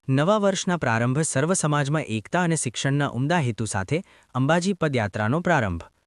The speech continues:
સંત સદારામ સમિતિ ગુજરાત અને એક હજાર આઠની ટીમ દ્વારા નવા વર્ષના પ્રથમ દિવસે સામાજિક સમરસતા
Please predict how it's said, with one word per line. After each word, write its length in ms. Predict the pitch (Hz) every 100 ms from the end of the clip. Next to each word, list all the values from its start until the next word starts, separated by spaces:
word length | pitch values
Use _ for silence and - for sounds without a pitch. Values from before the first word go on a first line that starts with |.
| _ _ _
સંત 420 | - - 170 196 185
સદારામ 460 | - 131 151 170 -
સમિતિ 340 | 131 131 143
ગુજરાત 440 | 117 104 127 160
અને 120 | 147 -
એક 240 | 127 175 170
હજાર 200 | 143 139
આઠની 340 | 117 - 120
ટીમ 280 | 107 156 165
દ્વારા 260 | 104 92 127 _ _ -
નવા 240 | 135 190
વર્ષના 340 | 190 185 - 180
પ્રથમ 360 | 135 - 180
દિવસે 340 | 120 101 - 170 _ _ -
સામાજિક 520 | 135 147 175 196 -
સમરસતા 500 | 117 107 101 - 185